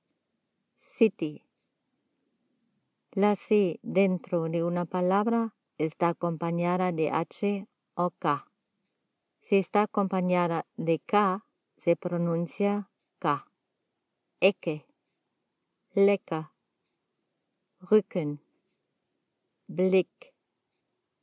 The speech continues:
Backen. C, H, C, H.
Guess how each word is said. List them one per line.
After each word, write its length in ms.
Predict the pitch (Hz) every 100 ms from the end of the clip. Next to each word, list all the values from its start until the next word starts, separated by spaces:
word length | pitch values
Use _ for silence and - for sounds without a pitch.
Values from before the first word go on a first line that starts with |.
| -
Backen. 600 | 170 190 - 160 147 143 _ _ _ _ _ _ _ _ _ _ _ _ _ _ _ _ _ _ _ _
C, 460 | - - 220 180 - -
H, 460 | 220 220 202 139 - _ _ _ _ _
C, 320 | - 233 202
H. 480 | 170 - - -